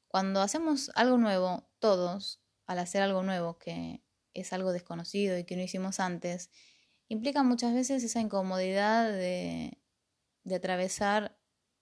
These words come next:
eh, el prueba y error, le digo yo, porque no sabemos cómo se hace. Entonces,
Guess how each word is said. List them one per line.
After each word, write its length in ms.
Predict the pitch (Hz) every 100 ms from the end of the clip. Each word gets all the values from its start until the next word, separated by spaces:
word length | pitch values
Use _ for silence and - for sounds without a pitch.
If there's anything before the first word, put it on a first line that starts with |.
| _
eh, 360 | 185 175 175 175
el 140 | 190
prueba 500 | 175 208 214 208 - -
y 120 | 190
error, 440 | 180 190 170 -
le 200 | - 175
digo 240 | 170 165 170
yo, 260 | - 170
porque 380 | - 185 196 190 - - _ - _ _ _ _ _
no 140 | 262 339
sabemos 320 | 339 349 294
cómo 180 | 226 214
se 140 | 214
hace. 180 | 190 -
Entonces, 600 | 202 277 294 285 262